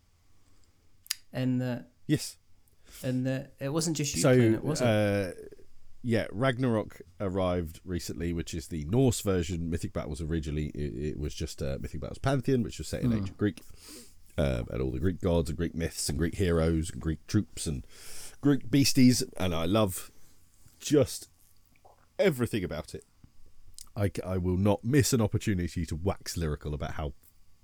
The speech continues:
Speaker 2: feckin' awesome Mythic Battles is. Um, <clears throat>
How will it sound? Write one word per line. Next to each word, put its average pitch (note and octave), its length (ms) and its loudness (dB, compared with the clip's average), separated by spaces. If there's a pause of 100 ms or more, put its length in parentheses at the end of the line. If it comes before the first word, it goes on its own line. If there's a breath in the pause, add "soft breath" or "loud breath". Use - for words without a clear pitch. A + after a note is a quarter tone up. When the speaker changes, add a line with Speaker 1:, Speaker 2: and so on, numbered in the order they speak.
(200)
Speaker 2:
feckin' A2+ 300 0
awesome D#2+ 500 -6
Mythic - 300 -4
Battles - 300 -6
is. - 160 -6 (800 loud breath)
Um, G2 600 4 (1000)
<clears throat> D#3 340 6